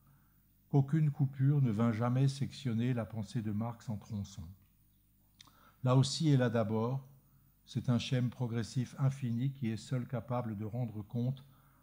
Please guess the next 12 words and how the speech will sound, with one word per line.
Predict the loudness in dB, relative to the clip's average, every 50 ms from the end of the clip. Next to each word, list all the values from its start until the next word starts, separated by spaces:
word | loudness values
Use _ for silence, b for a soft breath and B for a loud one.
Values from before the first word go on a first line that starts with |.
| b b b
non | 0 2
seulement | 2 2 2 2 4 4 4 4 4
de | 4 2
l'unité | 2 0 2 2 0 0 0 0 -2
d'une | 0 0 -2 -2
pensée, | -2 -2 -2 -2 -4 -4 -4 -4 -4 -4 -4 -8 -12 b b b b b b b -2
mais | 2 2
aussi | 2 2 0 -2 -4 -2
de | -2 -2
sa | -4 -2 -4 -4
force | -4 -4 -6 -6 -6 -4 -4
montante | -4 -4 -4 -4 -2 0 2 2 2 0 -2 -6